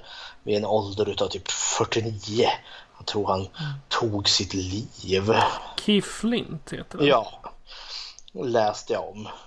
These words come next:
Speaker 1: Ploppade upp i mitt nyhetsflöde här, stackarn. Så.
Speaker 2: Mm. De hittade honom död i sitt hem i Essex, England.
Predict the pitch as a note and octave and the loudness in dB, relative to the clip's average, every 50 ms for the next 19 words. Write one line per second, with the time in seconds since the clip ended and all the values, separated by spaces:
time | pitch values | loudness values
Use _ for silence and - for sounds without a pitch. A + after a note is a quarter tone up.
0 | - D#3+ - - - A2+ - - A2 G#2+ G#2+ G#2 G2+ - - A2+ G2+ G2 G2 G2 | -18 -14 -8 0 0 0 2 2 0 0 0 -2 -4 -4 -6 -8 -8 -8 -8 -10
1 | - A#2 G#2+ G2+ G2 G#2+ G2+ - - - - - A2+ A2 G#2 G2+ G2+ G2+ A2+ G#2 | -8 -8 -6 -4 -2 -2 -2 0 -2 -4 0 2 2 2 2 0 0 0 0 0
2 | A2 A2 A2 A2+ - - - A2 - - - - A2+ A2+ A#2+ - - - - - | 0 2 0 0 0 0 0 0 -2 0 -2 0 0 0 -2 -4 -8 -16 -18 -20
3 | - - - - - - - - - - - - - - - - - - - - | -18 -18 -20 -20 -20 -20 -20 -20 -20 -20 -20 -20 -18 -18 -18 -18 -18 -18 -16 -10
4 | - - - F#3 F#3+ F#3+ G3 G3 G3 F#3+ G3 G3+ _ _ _ - - - F3+ F3 | -4 -2 -2 -2 -2 -2 -4 -6 -6 -8 -10 -12 _ _ _ -16 -4 0 2 4
5 | E3 F3 F3 E3+ D#3+ F3+ F3 F3 F3 E3+ E3 E3 E3 E3 E3 E3 D#3+ D3+ F3 F3 | 4 6 4 4 6 6 6 6 6 6 4 4 4 2 2 0 2 4 6 6
6 | F3 F3 E3+ E3 D#3+ C#3+ - - D#3+ D3 - - - F3+ F3+ E3+ D#3 D3+ D3 D3 | 8 8 6 4 2 -4 -2 -2 -4 -4 -4 0 2 4 4 4 4 2 2 2
7 | D3 - - - E3+ - - - - - D3+ C#3 - - - - - - - F3+ | 0 -2 -2 -4 -4 -2 -2 -4 -2 -2 -2 -2 -2 -8 -6 -6 -6 -2 2 2
8 | E3+ D#3+ D3 C#3+ C#3 - - E3 - D#3+ D#3+ E3 E3 | 2 4 2 0 -2 -2 -4 -6 -6 -6 -6 -6 -8